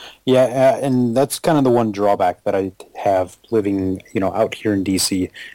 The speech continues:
is that I don't get to see some of these minor league affiliates. Um, you know, I could, you know, pony up the money for, I believe it's M I L B T V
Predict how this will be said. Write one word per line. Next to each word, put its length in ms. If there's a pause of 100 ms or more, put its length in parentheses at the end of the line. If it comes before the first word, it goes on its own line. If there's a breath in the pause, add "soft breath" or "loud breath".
(120 loud breath)
is 80
that 100
I 60
don't 240
get 140
to 80
see 200
some 280
of 40
these 160
minor 300
league 160
affiliates. 580 (320 loud breath)
Um, 260
you 80
know, 120
I 100
could, 380 (120)
you 80
know, 220 (420)
pony 280
up 80
the 80
money 260
for, 640
I 100
believe 300
it's 140 (100)
M 140
I 220
L 180
B 200
T 220
V 280